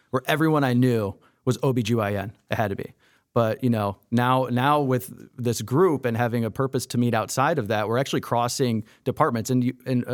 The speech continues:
originally I would think it's such a small town. Why is it so difficult to breach those, like, siloed environments? And it may be because we just never had the loose structure or collision structure set up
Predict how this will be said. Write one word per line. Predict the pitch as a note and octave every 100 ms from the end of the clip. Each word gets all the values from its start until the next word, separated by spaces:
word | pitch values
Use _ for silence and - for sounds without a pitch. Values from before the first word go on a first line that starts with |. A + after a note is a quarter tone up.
| A#2+
originally | C#3+ E3+ F3 A#2
I |
would | A2+
think | - B2+ A2 -
it's | B2+
such | E3+ E3
a |
small | A#2+ - C3 A#2
town. | - D3 G#2+
Why | G#2+ A#2+ B2+ B2+ - _ -
is | B2
it | B2+
so | - A#2
difficult | A#2+ B2+ C3 - G#2+ -
to | G#2+
breach | F#2+ B2 C3 C3 A#2+
those, | A2+ A2 G#2 - - _ _ -
like, | G#2+ F#2+
siloed | - B2+ B2 A#2+ A2 G#2+ G2 - -
environments? | B2 G#2+ A2+ C3+ B2 - - - - _ _ _
And | D3+ D3 C#3+
it | C#3 C#3
may | C#3+
be | D3 D3
because | C#3 C#3
we | C#3+
just | C#3 C3
never | C3 C3+
had | B2+ C3+ A#2 C3
the | B2+ B2+ B2+
loose | C3 A#2 C#3+ F3+
structure | - B2 A2 - B2+
or | A#2
collision | - C3 D#3+ D#3+ A#2
structure | - A#2 A#2 A#2+
set | A2+ A#2+ A2
up | A2 -